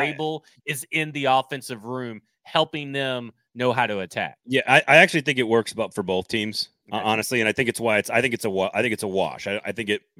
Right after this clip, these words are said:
Speaker 2: because Tim Ke-, like, the knowledge between these two f-, teams, going back to Houston, is incredible. Like, Schwartz knows the Titans, the Titans know Schwartz.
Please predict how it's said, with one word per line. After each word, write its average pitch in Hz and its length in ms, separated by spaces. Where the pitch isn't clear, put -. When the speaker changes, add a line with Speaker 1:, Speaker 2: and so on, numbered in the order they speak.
Speaker 2:
because 120 420
Tim 147 200
Ke-, - 160
like, 120 220
the 120 160
knowledge 135 580
between 123 360
these 113 180
two 123 300
f-, - 80
teams, 135 600
going 135 240
back 120 220
to 101 120
Houston, 123 520
is 95 180
incredible. 87 440
Like, 92 140
Schwartz 143 440
knows 139 200
the 127 60
Titans, 156 340
the 120 80
Titans 120 340
know 113 120
Schwartz. - 420